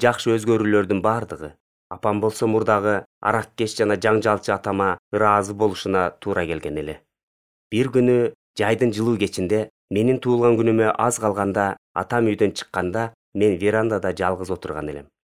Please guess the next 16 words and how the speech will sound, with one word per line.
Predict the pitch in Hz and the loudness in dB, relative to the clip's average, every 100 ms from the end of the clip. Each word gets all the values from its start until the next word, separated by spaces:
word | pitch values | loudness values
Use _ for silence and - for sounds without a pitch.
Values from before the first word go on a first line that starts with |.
| _ _ _ - | _ _ _ -10
«Сени | - 101 98 | -4 -2 0
менен | 98 104 | 2 0
бирге | 110 117 120 | 0 0 0
отурсам | 117 101 92 85 | -2 -4 -4 -2
каршы | 110 - 117 | -2 -2 -2
болбойсуңбу? | 120 120 120 98 80 98 - _ _ _ _ _ | -2 -2 -2 -2 -2 -4 -8 _ _ _ _ _
Бул | 110 117 | -4 -4
сенин | - 113 110 104 | 0 2 4 4
үйүң, | 110 123 82 | 4 2 0
ата. | - 101 - _ _ _ _ _ - | -2 -4 -4 _ _ _ _ _ -4
Менин | 90 110 107 | 0 2 4
көп | 107 - | 2 2
күнүм | 104 113 | 0 2
калган | 101 85 80 78 | 2 2 0 -2
жок, | 87 - - _ | -4 -4 -20 _
уулум», | 85 80 85 82 | -8 -4 -4 -4